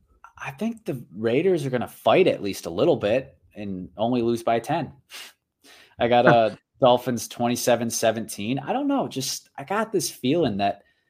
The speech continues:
Speaker 1: the Dolphins are gonna kinda, like, sputter for a quarter or two on offense and then just eventually explode and take the game away. I don't know.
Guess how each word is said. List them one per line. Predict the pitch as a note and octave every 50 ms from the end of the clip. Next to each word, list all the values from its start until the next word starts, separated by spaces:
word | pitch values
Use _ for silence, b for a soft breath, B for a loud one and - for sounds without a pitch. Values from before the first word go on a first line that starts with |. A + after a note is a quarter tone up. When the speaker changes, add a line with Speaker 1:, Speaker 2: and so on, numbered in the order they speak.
| _ _ _ _ _ _ _
Speaker 1:
the | -
Dolphins | A2 A2 A2 A#2 C#3 C#3 C#3 A#2+ C3+ C#3
are |
gonna | C3 B2+ A#2+
kinda, | A2+ A#2+ B2+ B2 A#2+
like, | A2 G#2 F#2
sputter | - - - - - A2 G#2+ A#2 B2 C3+ C#3
for | C3+ C#3 D3 C#3
a | C3+ C3+
quarter | C3+ C#3 C3+ C3+ C#3 C#3
or | C#3 C#3
two | C#3 - D3 C#3
on | B2+ A#2+ A#2
offense | A2 A2+ A#2+ - - C3+ C3+ C#3 C#3 C3+ -
and | - G#2+ G#2
then | G2+ G2+ G2 G2
just | F#2 - -
eventually | F#2 F2 F#2+ F#2+ F#2+ - - G#2+ G2
explode | F#2+ F#2 - - - - F#2 F#2 F#2+ F#2+ G2 G2
and | F#2+ E2+ E2
take | - G#2 F#2 -
the | - E2+
game | F2 E2 E2+ F#2
away. | G2+ G#2+ A#2 B2 C#3 D#3+ - - _ _ _ _ _ _ _ _ _ _ _ _ _ _ _
I | - E3
don't | F3+ F3+ F3
know. | F3 E3 C#3+ - -